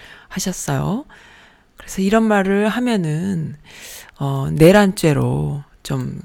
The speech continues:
진짜 국가보안법으로 다스려야 되는데, 항상 보면은 본인들이 저질러 놓은 것을 본인들이 뒤집어 쓰는, 그러니까는 평범한 국민들, 그리고, 어, 열심히 사는 국민들을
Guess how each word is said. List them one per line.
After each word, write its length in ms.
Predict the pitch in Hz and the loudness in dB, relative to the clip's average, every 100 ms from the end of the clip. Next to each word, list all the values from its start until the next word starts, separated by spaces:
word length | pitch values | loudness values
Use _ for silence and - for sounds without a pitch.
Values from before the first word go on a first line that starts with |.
| 185 | -16
진짜 480 | - 151 - 143 139 - - - - | -14 -10 -6 -8 -8 -18 -20 -20 -18
국가보안법으로 720 | - 170 160 147 151 147 147 | -2 -2 0 -4 -6 -10 -10
다스려야 400 | - - - 147 | -8 -8 -4 -4
되는데, 420 | 147 139 135 - | -4 -8 -8 -10
항상 360 | 143 214 262 262 | -4 -2 -2 -2
보면은 320 | 214 190 208 | 0 2 2
본인들이 520 | - 170 208 214 196 | -2 0 2 2 0
저질러 440 | 190 165 160 170 165 | 0 -2 -2 -2 -2
놓은 200 | 156 147 | -4 -4
것을 280 | 151 - 233 | -6 -6 -8
본인들이 580 | - 170 208 185 156 | -2 2 2 2 -2
뒤집어 320 | 139 - 160 143 | -6 -8 -8 -8
쓰는, 420 | - 151 - 156 - - - - | -6 -8 -8 -10 -16 -18 -18 -4
그러니까는 440 | 196 185 196 214 208 - - - | -2 2 4 2 0 -8 -18 -4
평범한 760 | - 240 254 240 226 220 208 208 - - - | -2 2 2 4 4 4 2 -2 -8 -20 -2
국민들, 680 | 185 202 202 175 131 131 151 - | 4 4 4 2 -4 -8 -10 -16
그리고, 500 | - 165 156 190 226 233 - - - _ | -6 -6 -4 -4 -4 -8 -20 -20 -20 _
어, 400 | 143 139 151 - - | -8 -4 -6 -6 -2
열심히 400 | 170 190 208 190 | 0 0 2 0
사는 320 | 185 196 175 | 2 0 0
국민들을 800 | 175 175 175 160 156 165 214 262 | -2 -2 0 -2 -4 -2 -4 -6